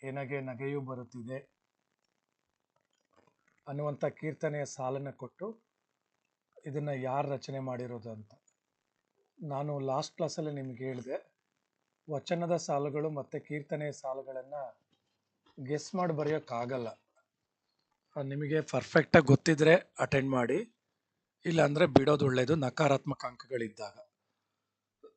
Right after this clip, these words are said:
ನೀವು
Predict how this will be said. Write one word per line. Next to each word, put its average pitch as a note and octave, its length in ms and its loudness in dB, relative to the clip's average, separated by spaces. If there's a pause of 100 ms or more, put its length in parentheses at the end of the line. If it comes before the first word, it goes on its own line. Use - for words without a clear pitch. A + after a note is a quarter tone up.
(4000)
ನೀವು D3 640 4